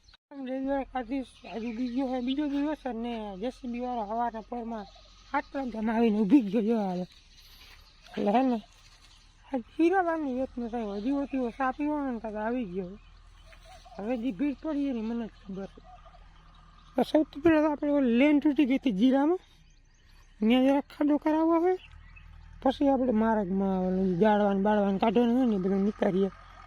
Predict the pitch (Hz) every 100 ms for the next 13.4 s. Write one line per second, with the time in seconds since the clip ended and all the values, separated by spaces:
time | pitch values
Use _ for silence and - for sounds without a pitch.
0 | - - - 208 277 302 269 233 196 190
1 | 202 208 - 190 180 175 - - - -
2 | - - - 185 - 185 - - - -
3 | - - - 262 311 330 330 330 294 311
4 | 330 330 330 330 240 220 294 330 311 320
5 | 302 285 269 247 233 226 226 262 320 302
6 | 294 302 247 294 262 381 440 - - -
7 | - - 285 - 262 311 - 302 269 302
8 | 302 269 247 247 226 220 214 214 - 285
9 | 262 247 247 285 302 359 349 285 - -
10 | - - - - - - - 240 233 294
11 | 311 - 311 330 349 349 349 370 349 294
12 | 269 277 269 285 285 269 269 269 247 262
13 | - 202 202